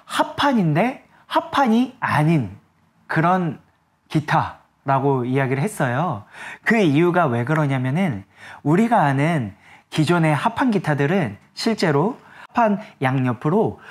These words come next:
무늬목을 붙여서 만든 것들이었습니다. 그래서 실제로 그걸 합판 기타라고 이야기를 하는 게 당연하다고 볼 수가 있었는데요.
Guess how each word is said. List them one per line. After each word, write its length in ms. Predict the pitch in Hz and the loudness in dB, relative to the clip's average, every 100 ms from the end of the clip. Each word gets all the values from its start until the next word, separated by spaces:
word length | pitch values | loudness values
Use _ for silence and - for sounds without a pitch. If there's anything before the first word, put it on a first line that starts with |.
| - - | -20 -6
무늬목을 680 | 135 170 214 269 247 220 202 | 0 4 4 4 4 2 0
붙여서 340 | 147 156 143 | -2 -4 -2
만든 360 | 139 110 123 139 | 0 0 0 0
것들이었습니다. 920 | 131 - 127 123 104 113 101 98 95 _ - - | -2 -2 -2 -2 -4 -8 -8 -8 -12 _ -20 -2
그래서 320 | 151 151 147 | 0 2 0
실제로 400 | - 240 - 196 | -2 -2 0 0
그걸 320 | 135 127 135 | 0 0 0
합판 340 | - 202 247 | -2 -2 0
기타라고 460 | 220 - 165 143 135 | 0 0 0 0 0
이야기를 420 | 117 120 123 131 - - - | 0 -2 -2 -4 -6 -16 -16
하는 280 | - 226 220 | -4 0 2
게 320 | 143 151 208 - - - _ | 2 0 -2 -12 -20 -20 _
당연하다고 840 | - 139 185 185 151 131 117 98 - | -4 0 2 2 0 0 -2 -4 -4
볼 140 | 139 | -4
수가 240 | 127 143 120 | -2 -2 -2
있었는데요. 800 | 120 160 135 117 113 147 170 | -4 -2 -2 -4 -4 -4 -4